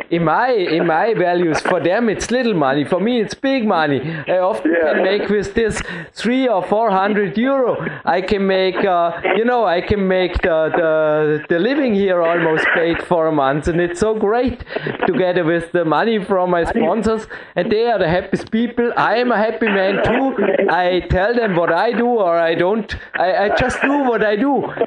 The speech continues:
Speaker 1: I do what I do on a normal day, and they pay me money. So if this happening to you,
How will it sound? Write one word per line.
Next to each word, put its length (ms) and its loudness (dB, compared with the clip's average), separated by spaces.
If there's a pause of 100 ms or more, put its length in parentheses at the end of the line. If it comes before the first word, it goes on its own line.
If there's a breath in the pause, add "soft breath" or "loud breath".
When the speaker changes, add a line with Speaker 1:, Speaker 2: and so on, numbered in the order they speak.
(100)
Speaker 1:
I 120 0
do 180 0 (180)
what 140 0
I 100 0
do 240 0
on 80 0
a 80 0
normal 360 2
day, 260 0 (160)
and 140 0
they 120 0
pay 240 0
me 160 2
money. 340 0
So 160 0
if 180 -2
this 160 0
happening 480 0
to 100 0
you, 220 2